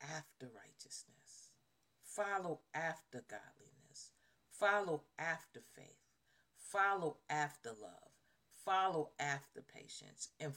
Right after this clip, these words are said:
follow after meekness. And we'll be in order. And we'll be fighting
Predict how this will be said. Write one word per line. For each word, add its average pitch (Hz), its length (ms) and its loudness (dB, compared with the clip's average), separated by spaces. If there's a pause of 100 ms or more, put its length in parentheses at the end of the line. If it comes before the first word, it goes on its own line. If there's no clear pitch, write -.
(140)
follow 147 440 2 (120)
after 127 480 -4
meekness. - 640 -18 (1300)
And 135 320 -2 (680)
we'll 156 240 -2
be 147 160 0
in 139 200 -2
order. 147 320 -4 (800)
And 143 140 2
we'll 147 120 4
be 135 160 -2 (180)
fighting 151 400 2